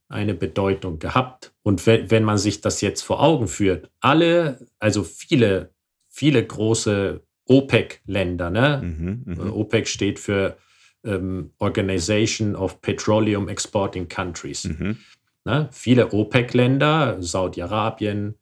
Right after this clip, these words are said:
Speaker 1: äh, Katar, die Vereinigten Arabischen Emirate
Speaker 2: Mhm, mhm.
Speaker 1: und so weiter und so fort, die, die müssen alle diese Meeresenge durchqueren, um ihr Erdöl auf den Weltmarkt zu bringen.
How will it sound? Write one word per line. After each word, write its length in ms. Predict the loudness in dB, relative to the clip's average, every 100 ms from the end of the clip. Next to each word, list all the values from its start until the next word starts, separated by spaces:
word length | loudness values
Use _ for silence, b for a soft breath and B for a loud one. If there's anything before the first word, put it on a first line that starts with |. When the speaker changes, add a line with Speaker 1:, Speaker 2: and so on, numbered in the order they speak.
| _ _ _ _ _ -6
Speaker 1:
äh, 260 | -4 -6 -8
Katar, 680 | -10 -6 0 2 0 -2 -8
die 60 | -8
Vereinigten 600 | -6 -4 -4 -4 -6 -8
Arabischen 520 | -6 -6 -6 -10 -10
Emirate 760 | -6 -2 0 0 -2 -4 -4 -10 _ -8
Speaker 2:
Mhm, 400 | -6 -4 -6 -6
mhm. 120 | -6
Speaker 1:
und 100 | -6
so 140 | -4
weiter 260 | -4 -4 -6
und 120 | -10
so 80 | -10
fort, 360 | -6 -4 -4 -8 _ _ _ -8
die, 200 | -8 -4
die 100 | 2
müssen 300 | 4 4 -2
alle 400 | 0 2 2 2
diese 720 | 0 2 4 6 4 0 -6 _ _ _ -2
Meeresenge 840 | 0 2 0 -4 -2 0 2 2
durchqueren, 840 | 0 0 0 2 4 4 4 -4 -8 _ _ _ _ _ _ _ _ _ _ _ -2
um 220 | -2 -2
ihr 340 | 0 0 0 -4
Erdöl 600 | -4 -2 -2 0 0 -2
auf 240 | -6 -8 -6
den 200 | -6 -2
Weltmarkt 540 | -2 -2 -6 -8 -8
zu 140 | -12 -8
bringen. 380 | -6 -6 -8